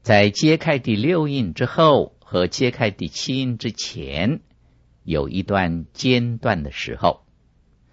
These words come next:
就是要使到这些受神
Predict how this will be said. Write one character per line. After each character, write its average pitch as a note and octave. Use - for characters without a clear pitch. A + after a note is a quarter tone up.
就 B2
是 G2+
要 C3+
使 E2
到 F2
这 G2
些 F#2
受 G#2+
神 D#2